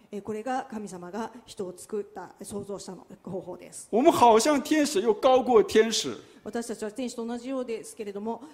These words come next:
Speaker 1: しかし天使よりも高い地位にあるのです。
Speaker 2: 我们有点像野兽，又不是野兽。
Speaker 1: 私たちは獣に似たようなものですけれども、獣ではありません。
Speaker 2: 我们又是灵，又是土做的身体。
Speaker 1: 私たちは霊を、霊を持っていて、また塵によって作られた体を持っています。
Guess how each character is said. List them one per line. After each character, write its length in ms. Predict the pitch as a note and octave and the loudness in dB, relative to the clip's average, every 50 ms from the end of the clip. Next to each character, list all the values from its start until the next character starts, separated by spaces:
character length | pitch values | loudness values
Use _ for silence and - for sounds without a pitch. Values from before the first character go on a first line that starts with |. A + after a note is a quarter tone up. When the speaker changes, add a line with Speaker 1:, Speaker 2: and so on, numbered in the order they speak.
| - _ | -20 _
Speaker 1:
し 140 | - - | -20 -16
か 120 | - A#3 G3+ | -14 -14 -14
し 200 | - - C4+ B3 | -12 -14 -14 -10
天 160 | - B3 A3 | -10 -10 -10
使 100 | - G#3+ | -8 -10
よ 40 | F#3 | -14
り 60 | E3+ | -14
も 60 | E3+ | -16
高 300 | - - - - C#4 E4 | -20 -20 -18 -14 -12 -12
い 80 | C#4 D4 _ _ | -12 -14 _ _
地 180 | - - - G#3 | -20 -18 -16 -16
位 20 | |
に 100 | F3+ D#3 | -18 -20
あ 40 | E3 | -20
る 40 | E3 | -20
の 140 | - _ _ | -20 _ _
で 100 | - - | -20 -20
す。 200 | - - - _ _ - | -20 -20 -20 _ _ 2
Speaker 2:
我 120 | A3 A3+ | 4 4
们 140 | B3 D4+ C#4+ | 6 6 6
有 160 | C4+ C#4+ F4 | 6 6 6
点 160 | - C4+ A#3+ | 6 6 6
像 240 | A3+ - D4 D4 C4 | 6 2 0 0 2
野 180 | A3+ G#3 G3+ G3 | 2 2 2 4
兽， 160 | G#3 A3+ A3+ | 4 2 2
又 140 | B3+ C4 A#3 | 2 2 0
不 240 | - - - C4 | 0 0 0 0
是 160 | C#4 - C#4+ A#3+ | 2 0 0 0
野 180 | F#3+ E3 C#3 | 0 0 0
兽。 360 | C3 - - D3+ B2+ G2+ G2+ G#2 - - - - A3 - | -2 -2 -2 -2 -2 -4 -6 -10 -18 -20 -20 -20 -18 -16
Speaker 1:
私 240 | G3 - A#3 A3+ - | -12 -10 -10 -8 -8
た 100 | A3 G3+ | -10 -10
ち 100 | - G#3 | -8 -6
は 220 | A#3 B3 A#3 - C4+ C#4+ B3 - _ _ | -4 -4 -6 -6 -10 -20 -20 -20 _ _
獣 320 | - B3 A#3 B3+ C4 C4+ | -8 -8 -6 -6 -6 -8
に 160 | C4 B3+ B3 A3 | -8 -10 -12 -12
似 200 | G#3+ A3+ A#3 A3+ | -12 -14 -14 -12
た 100 | - C4+ | -10 -10
よ 140 | D4 D#4 D4+ | -8 -6 -4
う 40 | C#4 | -4
な 80 | B3 | -4
も 140 | A#3 A#3 A#3+ | -4 -4 -4
の 100 | C#4 C#4+ | -4 -4
で 80 | C4 A#3+ | -6 -8
す 80 | - | -10
け 80 | - A3 | -10 -10
れ 80 | G#3 | -8
ど 100 | G3+ G#3 | -8 -8
も、 120 | G#3+ A#3+ A#3+ | -8 -8 -8
獣 360 | - D#4 G#3+ G#3 G3+ G3+ G3+ | -10 -12 -14 -14 -14 -12 -10
で 140 | G#3+ C4 E4 | -8 -6 -6
は 120 | D#4+ A#3+ | -6 -6
あ 40 | F#3 | -8
り 80 | F3+ F#3+ | -10 -14
ま 100 | - E3 | -20 -20
せ 100 | - F#3+ | -20 -20
ん。 80 | - - _ _ _ _ | -20 -20 _ _ _ _
Speaker 2:
我 160 | - A3 A#3+ C4 | 2 2 4 4
们 120 | C4 D#4 | 6 6
又 160 | E4 F#4 E4+ | 6 6 6
是 200 | - - C4 B3+ | 4 4 2 0
灵， 260 | A3+ A3+ A#3 A#3 C4 | 2 2 2 2 2
又 140 | C4+ D4 C4+ | 2 0 0
是 120 | C4 B3+ - | 0 -2 -4
土 280 | - - G3+ G3+ G3+ | -6 -6 -6 -6 -4
做 160 | G#3 C4+ A#3+ | 0 0 0
的 80 | G#3 G3+ | 0 0
身 260 | - - A#3 A#3 A3+ | 0 0 0 0 0
体。 300 | - - F3+ C#3+ B2 - - - _ _ _ _ _ _ _ - | -4 -6 -4 -4 -4 -6 -10 -16 _ _ _ _ _ _ _ -16
Speaker 1:
私 260 | G#3 A3 G#3+ G3+ - | -12 -12 -12 -12 -12
た 80 | G3+ F#3 | -14 -12
ち 140 | - G3 | -8 -6
は 240 | G#3 A3 A3 - - - - | -4 -4 -4 -6 -8 -8 -6
霊 220 | A3+ A3+ G#3+ G#3+ G3+ | -4 -4 -2 -2 -4
を、 160 | F#3+ - - - - - - - | -6 -8 -12 -16 -18 -18 -12 -6
霊 260 | B3 A#3+ A#3+ G#3 G3+ | -6 -4 -4 -4 -6
を 60 | F#3+ | -6
持 140 | G#3+ A#3+ B3 | -4 -6 -6
っ 60 | A#3+ | -6
て 120 | A#3+ G#3+ | -8 -10
い 40 | G#3 | -8
て、 200 | - - C4 B3+ | -6 -6 -6 -6
ま 120 | F3+ G#3+ G#3 | -6 -8 -10
た 160 | G#3 G#3 G3+ | -10 -10 -12
塵 220 | - - G#3 G3+ | -12 -12 -14 -14
に 160 | G3 G3+ G3 | -14 -12 -12
よ 80 | G3+ G3 | -14 -14
っ 20 | G3 | -12
て 120 | - G3+ | -14 -16
作 180 | G3+ - - C#4+ | -16 -12 -10 -8
ら 120 | G3 F#3+ | -8 -8
れ 60 | F3+ | -8
た 100 | - F#3+ | -8 -10
体 260 | - G3 G3 F#3+ F#3+ F3+ | -12 -12 -12 -10 -10 -12
を 60 | F3+ | -12
持 100 | F#3 F3+ | -12 -14
っ 20 | |
て 120 | - - C3 | -16 -16 -18
い 60 | A2+ | -16
ま 140 | C3 - F#3 | -16 -18 -18
す。 220 | - - - | -18 -18 -20